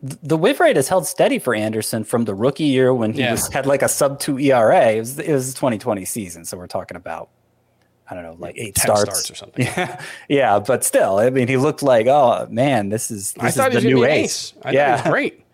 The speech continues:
Speaker 1: And the whiff rate has held steady, but yeah, it's just the strikeouts have gotten worse, and every, everything's gotten worse.
Speaker 2: Yeah, I, I would be interested in buying low, but it would have to be like a, "You're gonna drop this guy anyway, so why don't you just give him to
Speaker 1: Right.
Speaker 2: me for whatever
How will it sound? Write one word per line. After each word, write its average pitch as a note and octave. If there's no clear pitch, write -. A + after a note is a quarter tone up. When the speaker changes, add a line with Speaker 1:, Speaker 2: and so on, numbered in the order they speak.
Speaker 1:
And D#3+
the E3
whiff F#3
rate D#4
has A3
held A#3
steady, G3+
but A2
yeah, B2+
it's -
just -
the A#2
strikeouts B2
have B2+
gotten B2
worse, B2+
and A2
every, D3
everything's C3
gotten F2+
worse. -
Speaker 2:
Yeah, A2
I, E3
I F3+
would F3
be C#3+
interested C#3+
in B2+
buying A#2+
low, G#2+
but G#2
it F#2
would G#2
have A2
to A2
be G#2
like G2
a, F#2
"You're A2
gonna A2
drop G#2
this -
guy G2
anyway, G2
so -
why G2
don't -
you G2+
just G2
give G#2+
him G2+
to B2+
Speaker 1:
Right. E2+
Speaker 2:
me F#2
for G#2
whatever F#2+